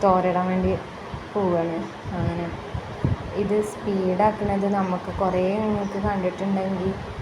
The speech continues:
ബോറടിക്കില്ലേ? അതുകൊണ്ടാട്ടോ ഞാൻ എല്ലാതും സ്പീഡ്, സ്പീഡിൽ ആക്കിയത്.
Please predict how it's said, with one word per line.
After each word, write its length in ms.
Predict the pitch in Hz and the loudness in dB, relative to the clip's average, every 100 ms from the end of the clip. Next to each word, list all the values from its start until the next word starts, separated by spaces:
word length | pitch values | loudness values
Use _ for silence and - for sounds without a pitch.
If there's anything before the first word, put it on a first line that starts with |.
| - 180 | -4 2
ബോറടിക്കില്ലേ? 880 | 180 175 175 190 185 - 175 170 170 | 4 6 4 4 0 0 0 0 0
അതുകൊണ്ടാട്ടോ 560 | 170 170 170 180 190 | -2 -2 0 0 2
ഞാൻ 260 | 190 180 180 | 0 0 -2
എല്ലാതും 420 | 185 175 170 190 | 0 2 2 0
സ്പീഡ്, 400 | - 196 175 170 | -4 -2 0 0
സ്പീഡിൽ 640 | - 185 175 175 175 185 - - | 0 -2 -2 -4 -2 -2 -2 -2
ആക്കിയത്. 800 | 190 180 170 180 175 185 - - | -2 -2 -2 -2 0 -2 -4 -10